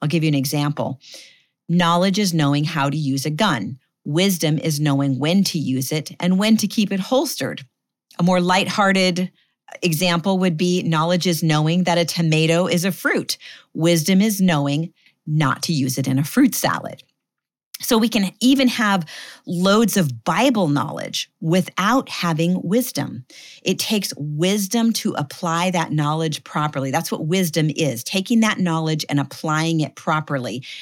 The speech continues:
And that is what we are going to slowly learn to do more of over the coming year. This should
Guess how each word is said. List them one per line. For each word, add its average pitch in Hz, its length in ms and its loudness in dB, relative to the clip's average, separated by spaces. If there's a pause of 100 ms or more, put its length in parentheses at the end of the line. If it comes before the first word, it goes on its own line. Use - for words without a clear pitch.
(540)
And 185 180 4
that 196 320 0
is 165 160 -2
what 156 300 0 (560)
we 185 300 0
are 147 280 0
going 156 360 0
to 143 160 -4
slowly 220 1000 -4
learn 165 380 -2
to 165 160 -6
do 135 480 -4 (420)
more 143 340 0
of - 280 -16 (180)
over 139 240 -2
the 131 100 -4
coming 135 360 -2
year. 123 200 -4
This 190 160 0
should - 220 0